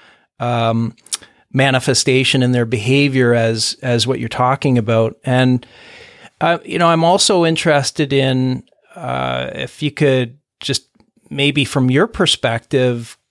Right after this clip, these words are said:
give, give the listener, uh, perhaps some ideas of, of how you might be able to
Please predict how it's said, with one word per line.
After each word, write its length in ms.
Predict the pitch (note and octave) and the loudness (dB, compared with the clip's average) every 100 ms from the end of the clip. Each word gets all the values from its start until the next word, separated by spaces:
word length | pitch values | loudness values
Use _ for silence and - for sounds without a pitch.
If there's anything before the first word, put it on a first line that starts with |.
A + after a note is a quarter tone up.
| _ B2+ | _ -6
give, 480 | A#2+ E3+ G3 E3+ - _ - _ _ _ C#3 | 0 2 2 0 -10 _ -20 _ _ _ -6
give 300 | C3 F#3 E3+ | 0 0 0
the 100 | E3 | 0
listener, 760 | C3+ C#3+ D3+ F3 D3 C3+ C3 B2+ | 2 2 2 0 2 2 2 2
uh, 220 | A#2+ A#2+ | 0 -4
perhaps 480 | - B2+ - - - | -8 -6 -4 -2 -2
some 180 | C3+ | 0
ideas 640 | A#2 A#2 A2+ C3 C#3 C3+ A#2 | 0 -2 -4 0 2 2 0
of, 260 | A#2+ A2+ - | -4 -6 -14
of 140 | - B2 | -10 -8
how 340 | - D#3 D#3+ | -4 0 2
you 180 | E3+ D#3 | 2 2
might 420 | B2+ B2 D3+ F#3+ | 2 2 0 -2
be 140 | E3+ E3 | -2 -2
able 240 | E3 F3 | 0 -2
to 480 | - - F3+ F3 | -2 0 2 2